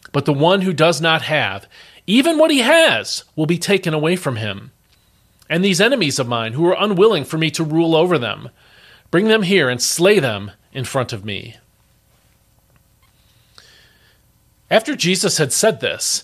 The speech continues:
he went on ahead, going up to Jerusalem. As he approached Bethphage and Bethany at the Mount of Olives, he sent out two of his disciples, saying, "Go into the village ahead of you,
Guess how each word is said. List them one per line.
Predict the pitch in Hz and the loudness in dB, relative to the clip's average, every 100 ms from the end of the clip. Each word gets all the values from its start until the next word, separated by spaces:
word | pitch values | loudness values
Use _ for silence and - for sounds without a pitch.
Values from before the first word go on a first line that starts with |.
| _ | _
he | - | -4
went | 175 180 190 | -2 0 -2
on | 156 190 | -2 -2
ahead, | 156 123 104 113 113 | -2 -2 -4 -6 -2
going | 160 190 139 | 2 2 2
up | 123 - | -2 -4
to | 151 | -6
Jerusalem. | 123 135 139 139 127 101 87 117 _ _ _ - - | -4 -2 -2 -2 -4 -4 -8 -18 _ _ _ -20 -10
As | - 170 - | -2 0 0
he | |
approached | 180 - 202 233 - - | -2 0 0 0 -4 -4
Bethphage | 131 160 - 185 131 117 110 - - | -2 -2 0 -2 0 -2 -6 -10 -8
and | 135 | -6
Bethany | 127 190 156 120 113 | -2 -2 -2 -6 -6
at | 110 | -4
the | 135 | -2
Mount | 135 165 | -2 0
of | 160 | 0
Olives, | 110 101 101 - - _ _ - - | 0 -2 -8 -10 -10 _ _ -20 -8
he | 180 | -4
sent | - 226 214 | 2 0 2
out | 156 143 | 0 -2
two | 214 214 | 0 0
of | 139 | 2
his | 151 | -2
disciples, | - 147 175 160 117 101 92 - - | -2 0 0 0 -4 -10 -8 -10 -6
saying, | - 131 110 113 123 - - - _ | -4 -2 -2 -6 -10 -18 -20 -20 _
"Go | - 147 | 0 2
into | 196 226 | 2 0
the | 190 | 2
village | 190 196 165 | 4 4 2
ahead | 151 220 | 0 0
of | 160 | 0
you, | 113 95 | -4 -12